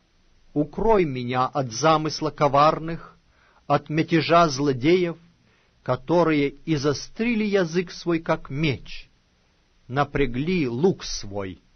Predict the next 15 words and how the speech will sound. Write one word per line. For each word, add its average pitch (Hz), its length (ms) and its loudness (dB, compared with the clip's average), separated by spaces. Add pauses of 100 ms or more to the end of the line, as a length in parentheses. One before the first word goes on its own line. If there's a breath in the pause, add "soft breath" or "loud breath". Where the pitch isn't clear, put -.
(180)
язвительное 135 920 -2
слово, 117 680 0 (360 soft breath)
чтобы 170 340 2
втайне 226 720 2
стрелять 190 600 0
в 185 60 -12
непорочного. 147 880 -2 (1120)
Они 175 300 4
внезапно 165 680 2
стреляют 147 600 2
в 143 40 -10
него 143 540 0
и 196 80 -6
не 214 120 -2
боятся. 190 720 -4